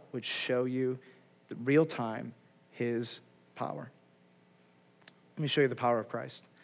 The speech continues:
When men stand before a sword and reject a loyalty to the state only to be executed.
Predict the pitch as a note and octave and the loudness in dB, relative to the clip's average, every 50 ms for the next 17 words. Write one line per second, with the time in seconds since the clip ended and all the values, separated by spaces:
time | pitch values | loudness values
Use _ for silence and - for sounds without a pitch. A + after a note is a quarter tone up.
0 | - - - - - - C#3 C#3 C#3 C#3+ D3 D3 C#3+ - - D3 C#3+ C#3+ C#3 C3 | -20 -20 -20 -12 -4 -2 2 4 6 6 4 4 2 0 2 2 2 2 2 0
1 | - - C#3 B2 B2 - - - C#3 B2+ A#2+ A#2+ A#2 A#2+ A#2+ - - - - - | -2 0 2 2 2 0 -2 0 0 0 0 0 0 -2 -4 -6 -16 -20 -20 -20
2 | - - - _ _ _ _ - C#3 C3 B2+ A#2 C3+ A#2+ B2+ - B2 B2+ C3 C3+ | -20 -20 -20 _ _ _ _ -8 -2 -2 0 4 4 2 4 4 4 6 6 6
3 | C3+ C3+ - B2 B2 A#2 - - - A2+ A2+ A2 - A#2 A2+ A2+ A2+ G#2+ G#2 G#2+ | 4 4 2 -2 0 -2 -4 -2 0 0 0 0 0 -2 -4 -4 -6 -6 -6 -6
4 | G2 F#2+ G2 - - - - C3 C3 - | -6 -8 -8 -10 -14 -12 -10 -12 -12 -12